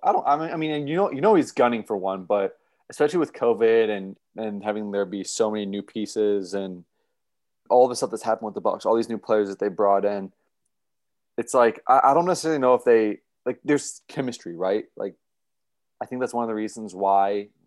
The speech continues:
that New Orleans team has beat the,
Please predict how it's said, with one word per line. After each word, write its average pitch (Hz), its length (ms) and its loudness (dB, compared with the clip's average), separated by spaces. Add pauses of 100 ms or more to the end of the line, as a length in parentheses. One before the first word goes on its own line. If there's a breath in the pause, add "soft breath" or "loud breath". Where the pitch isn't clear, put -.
(400)
that 98 200 -8 (640)
New 110 100 -10
Orleans 120 380 0
team 107 220 -8
has 95 160 -8
beat 110 240 -10
the, 87 100 -10